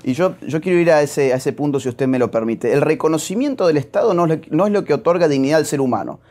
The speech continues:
Si así fuera, estaríamos en un peligro gravísimo.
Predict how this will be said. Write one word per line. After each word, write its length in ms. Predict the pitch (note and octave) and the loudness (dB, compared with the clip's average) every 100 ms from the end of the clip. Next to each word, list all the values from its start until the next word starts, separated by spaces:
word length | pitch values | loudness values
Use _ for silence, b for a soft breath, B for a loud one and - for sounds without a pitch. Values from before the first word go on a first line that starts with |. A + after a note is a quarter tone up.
| b b | b b
Si 180 | - D#3 | -6 0
así 280 | E3 E3+ D4 | 0 2 -4
fuera, 360 | - A#3+ C4 F#3 | 0 2 4 2
estaríamos 560 | - D#3+ F#3 F3 - | 2 0 2 0 -2
en 80 | D3+ | -4
un 120 | F#3 | -2
peligro 380 | E3 D#3+ F#3+ E3+ | -2 0 2 2
gravísimo. 760 | D3+ C#3+ C#3 - G2 F#2 E2 | 4 4 2 -2 -8 -8 -8